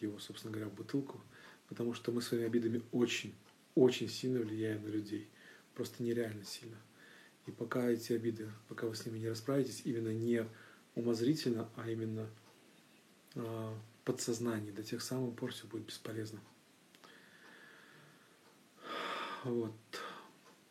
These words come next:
Что ещё вам рассказать?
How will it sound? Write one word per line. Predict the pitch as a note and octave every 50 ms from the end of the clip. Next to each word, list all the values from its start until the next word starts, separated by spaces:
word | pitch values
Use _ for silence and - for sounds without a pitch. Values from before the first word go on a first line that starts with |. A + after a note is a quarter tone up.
| - - - - - - - - - - - - - - - - - - - - - - - - - - - - - - - - - - - - - - - -
Что | - - - C3+
ещё | B2+ - -
вам | A#2+ A2+
рассказать? | G#2+ A2 - - A2+ A2 G#2+ G#2+ -